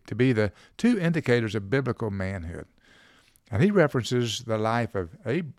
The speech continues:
of, of, of Adam, the first man in the Bible. If you read Genesis chapter one, chapter two, chapter three, you notice a phenomenal thing. God has created Adam and Eve, and God spoke to Adam and told him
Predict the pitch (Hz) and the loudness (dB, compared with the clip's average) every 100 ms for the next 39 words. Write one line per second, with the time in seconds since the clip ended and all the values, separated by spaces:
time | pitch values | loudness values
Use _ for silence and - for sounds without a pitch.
0 | - 101 - 87 90 - 101 - 113 143 | -8 -8 -8 -8 -8 -6 -8 -4 -2 0
1 | 104 85 90 131 - 120 120 95 95 101 | -2 -6 -4 -4 -2 -4 -4 -6 -6 -8
2 | - - _ _ _ _ _ _ _ _ | -12 -20 _ _ _ _ _ _ _ _
3 | _ 107 120 143 147 131 131 127 - 120 | _ -4 2 4 4 4 2 2 0 -4
4 | 92 - _ - 127 117 120 107 107 107 | -4 -12 _ 0 2 2 2 0 0 -2
5 | 101 113 113 104 107 - 110 110 98 101 | 0 -2 -2 -4 -4 -2 -2 -4 -8 -4
6 | 98 92 - _ _ - 127 220 233 - | -4 -4 -10 _ _ -4 2 2 2 -4
7 | 143 135 135 120 98 - 131 98 90 _ | -6 -4 -2 -2 -4 -6 -6 -6 -12 _
8 | _ _ 117 131 110 - 131 123 117 92 | _ _ 2 2 0 -2 0 2 0 -4
9 | 110 98 135 147 92 104 127 101 101 104 | 0 0 0 -2 -2 0 0 -2 -8 2
10 | 107 117 - - 175 254 - - 120 147 | 2 2 -2 -2 -2 -2 -8 -6 -2 -2
11 | 101 98 98 120 143 120 101 104 | -2 -8 -4 -2 0 0 -2 -4